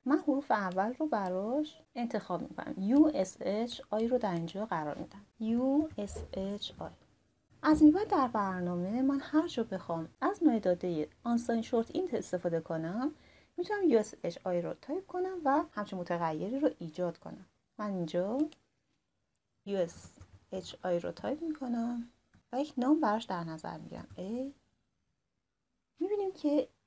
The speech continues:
این متغیر برای برنامه قابل پذیرش هست و یه مثال ملموس‌تر بزنم. مثلاً من در اینجا می‌خوام برای نوع دادهٔ اینت این کار انجام بدم.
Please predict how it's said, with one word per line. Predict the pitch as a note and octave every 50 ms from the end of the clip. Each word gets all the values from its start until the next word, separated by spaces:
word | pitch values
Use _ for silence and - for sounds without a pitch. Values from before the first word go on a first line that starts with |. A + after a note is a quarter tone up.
| _ _
این | - A3+
متغیر | A3 G#3 G#3 - G3 F#3+ F#3+ F#3 F3 E3+ E3+ E3+ E3+ E3+ E3+ F#3+ A3 C4 D4 D#4 D#4+
برای | D4+ - G#3+ F#3+ F#3 F3+ F3 F3
برنامه | E3+ - E3+ E3 D#3+ E3 E3 E3 D#3+ D#3 D#3
قابل | D#3 - F#3 F3 E3+ E3+
پذیرش | E3+ - F3 E3+ E3+ F3+ F3 A3+ D4+ D4+ - -
هست | C4+ B3+ B3+ B3+ - - -
و | G3 F#3+ F#3+ - _ _ -
یه | F#4+ A4 A4+ G#4
مثال | D#4+ D4+ - - C#4 D#4+
ملموس‌تر | D4+ C#4+ A#3+ G#3 F#3+ F#3 F3+ F3+ - - - A3+ A#3 A3
بزنم. | G3 F3+ - F3 E3+ E3+ E3+ E3+ E3+ E3+
مثلاً | F3+ G3 A3 - G#3+ G#3 G#3+ A#3+
من | B3 B3+ C4+
در | C4+ C#4 C4 A#3
اینجا | G#3 F#3+ F#3+ A3
می‌خوام | B3+ A#3+ A#3 B3+ B3 C4
برای | B3 G#3+ F#3+ F3+ F3 F#3+ A3
نوع | A3 G3+ F3+ E3+
دادهٔ | - E3 D#3+ - F3 F3+ - -
اینت | - A3+ A#3+ G#3 - - - -
این | - F3+
کار | - - D#3+ D#3+
انجام | D#3 D#3 D#3 D#3 D#3+ D#3+
بدم. | D#3 - - - -